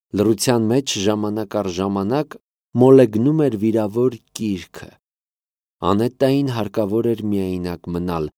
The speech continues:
որպեսզի միայն այդ կրքով ապրի։ Փոթորկալի բռնկումներից հետո նա իրեն մի տեսակ ընկճված ու արնաքամ էր զգում։ Շրթունքները չորանում էին, երեսն այրվում էր,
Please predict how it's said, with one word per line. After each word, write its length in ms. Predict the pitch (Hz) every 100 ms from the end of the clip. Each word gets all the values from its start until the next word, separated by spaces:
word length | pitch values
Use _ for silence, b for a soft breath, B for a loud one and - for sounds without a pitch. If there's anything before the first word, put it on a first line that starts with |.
| _
որպեսզի 520 | - 95 - 90 95
միայն 360 | 98 98 104 101
այդ 220 | 98 95
կրքով 760 | - 110 92 - - 101 95 85
ապրի։ 460 | 85 - - - _ _ _ _ _ _ _ _ _ _
Փոթորկալի 720 | - 120 - 127 110 113 110 139
բռնկումներից 1000 | 165 127 113 110 107 104 104 107 135 156
հետո 280 | - 107 143
նա 160 | 143 113
իրեն 340 | 107 127 131
մի 100 | 117
տեսակ 440 | 107 110 - 123 107
ընկճված 760 | 104 107 104 107 120 160 -
ու 160 | 131 120
արնաքամ 720 | 110 110 110 104 - 101 92
էր 160 | 82 85
զգում։ 380 | 85 85 80 73 - _ _ _ _ _ _ _ _
Շրթունքները 800 | - 113 - 110 98 - 123 135
չորանում 640 | 127 - 101 95 95 90 87
էին, 320 | 80 76 76 - _ _
երեսն 460 | 107 110 131 - 113
այրվում 480 | 104 98 95 92 82
էր, 160 | 80